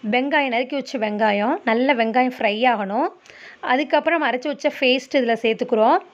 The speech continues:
இது பச்சை வாசனை போகிற வரைக்கும் நல்லா வதக்கணும். அப்புறம் குடமிளகா, அப்புறம் பீன்ஸ், கேரட், அப்புறம் உருளைக்கிழங்கு, இதை நல்லா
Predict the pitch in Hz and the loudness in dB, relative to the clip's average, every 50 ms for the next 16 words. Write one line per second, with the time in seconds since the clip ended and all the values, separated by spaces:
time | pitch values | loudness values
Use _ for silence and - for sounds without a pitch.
0 | _ _ _ _ - _ - - _ - _ - 277 294 - - 285 269 277 330 | _ _ _ _ -20 _ -20 -20 _ -20 _ 0 0 2 2 2 0 0 0 2
1 | 311 311 302 294 294 285 269 - 277 262 262 254 247 240 247 254 294 269 233 240 | 2 2 2 2 0 -2 0 2 4 4 4 4 4 2 0 0 0 0 0 0
2 | 247 233 220 208 220 226 226 247 226 208 208 226 302 415 - - - _ _ _ | 0 0 0 -2 -2 -2 -2 -4 -4 -2 0 0 -2 -2 -4 -8 -18 _ _ _
3 | _ _ _ _ _ _ _ _ _ - - - - - _ - 269 277 - 330 | _ _ _ _ _ _ _ _ _ -20 -20 -20 -20 -10 _ -6 -4 0 2 2
4 | 349 339 - 285 254 254 262 254 247 233 220 214 233 233 262 339 427 - _ - | 2 2 2 0 2 2 2 2 0 0 -2 -2 -2 -4 -4 -4 -6 -8 _ -8
5 | 311 233 185 269 277 240 240 269 285 311 339 330 - - _ _ - 277 240 220 | -6 -2 0 2 2 4 4 4 4 4 2 0 -2 -8 _ _ -4 -2 0 0
6 | 220 226 233 247 294 - - _ _ _ _ _ _ _ _ _ _ _ _ _ | 0 -2 -2 -2 -4 -4 -6 _ _ _ _ _ _ _ _ _ _ _ _ _
7 | _ - - - 330 359 330 285 247 262 285 277 277 254 226 214 208 202 196 202 | _ -4 0 2 2 4 4 4 2 2 0 0 0 0 -2 -2 -2 -4 -6 -8
8 | - _ _ _ _ _ _ _ _ - - 262 254 285 277 269 269 277 285 294 | -8 _ _ _ _ _ _ _ _ -6 -2 0 2 2 2 2 0 0 -2 -2
9 | 311 320 320 | 0 0 0